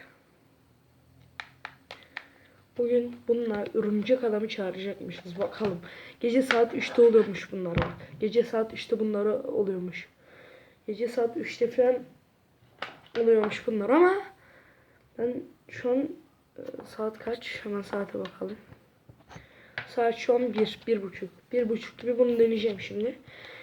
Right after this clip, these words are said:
Gelirse gelir, gelmezse ge-, gelmez moruk. Ama bunu gece üçte denememi istiyorsanız bu videoya güzel bir patlama bekliyorum.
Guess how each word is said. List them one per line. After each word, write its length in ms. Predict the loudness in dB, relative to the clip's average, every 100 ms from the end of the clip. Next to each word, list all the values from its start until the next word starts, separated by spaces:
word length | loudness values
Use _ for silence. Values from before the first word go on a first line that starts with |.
| -20 -20 _ 6
Gelirse 380 | 8 8 6
gelir, 240 | 4 6 8
gelmezse 500 | 6 6 0 2 4
ge-, 240 | 6 6
gelmez 420 | 4 4 2 0
moruk. 460 | -4 -8 -10 -14 -20 _ _ -20 -20 -20 _ 0
Ama 160 | 4
bunu 180 | 4 4
gece 260 | 2 4 2
üçte 300 | 2 6 8
denememi 360 | 8 6 2
istiyorsanız 640 | -2 -6 -6 -2 0 0 2
bu 100 | 2
videoya 200 | 2 0
güzel 340 | 2 0 0
bir 80 | -4
patlama 520 | -4 -4 -2 -2 0
bekliyorum. 460 | -4 -6 -8 -6